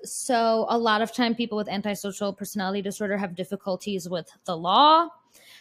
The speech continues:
They might be engaging in illegal activities, violating the rights of others repeatedly, because there seems to be no regard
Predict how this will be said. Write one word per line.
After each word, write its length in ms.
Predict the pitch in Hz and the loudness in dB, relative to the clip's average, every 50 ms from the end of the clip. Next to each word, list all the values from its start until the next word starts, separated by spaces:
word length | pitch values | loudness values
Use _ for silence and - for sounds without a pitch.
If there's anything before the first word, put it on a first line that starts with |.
| _ _ _ | _ _ _
They 480 | - 220 214 214 214 208 208 208 208 208 | 0 2 4 4 4 4 4 2 2 2
might 720 | 208 208 208 208 202 202 208 208 208 208 202 202 208 202 | 0 0 0 0 0 2 2 2 2 2 2 0 0 -2
be 180 | - 214 196 190 | -4 -4 -2 0
engaging 500 | 208 208 180 185 190 190 170 202 202 - | -2 0 0 0 -2 0 -2 -4 -4 -2
in 120 | 160 196 | -4 -4
illegal 360 | 190 185 190 180 175 185 170 - | -4 -2 -2 -4 -2 -2 -4 -6
activities, 920 | - - - _ - - 302 240 311 254 302 294 294 294 294 269 - - - _ _ _ _ _ _ _ _ - | -6 -14 -14 _ -2 0 0 2 2 2 4 4 4 2 2 0 -4 -10 -16 _ _ _ _ _ _ _ _ -12
violating 840 | 180 170 - 233 233 233 240 254 262 269 277 269 285 269 277 269 | -12 -4 2 4 6 6 6 6 6 6 6 6 6 6 6 6
the 140 | 247 240 220 | 6 6 4
rights 440 | 202 214 208 202 214 208 - - - | 4 4 4 4 4 0 -2 -2 0
of 180 | 185 202 196 190 - | 0 0 0 0 -2
others 460 | 185 196 185 220 226 226 208 185 170 | -2 0 0 2 0 0 0 -2 -2
repeatedly, 840 | 202 185 170 - - - - 208 208 220 247 240 302 339 381 415 440 415 - _ _ _ _ - | -2 -2 -2 -4 -8 -8 -6 0 4 6 6 6 6 4 4 4 4 2 -4 _ _ _ _ -4
because 500 | 247 - - - - 285 285 285 269 - | -4 -4 -4 -4 0 2 2 2 4 4
there 180 | 311 302 269 | 4 4 4
seems 480 | - - - - 285 311 370 359 - - | 2 0 0 2 2 2 0 -2 -6 0
to 160 | - 381 370 | 4 4 4
be 220 | 254 214 285 285 | 6 6 4 6
no 240 | 262 247 233 240 262 269 | 8 8 8 8 6 6
regard 840 | 233 240 220 185 165 - 214 220 220 208 185 165 165 165 165 | 6 4 4 4 2 2 4 6 6 6 4 2 -2 -6 -10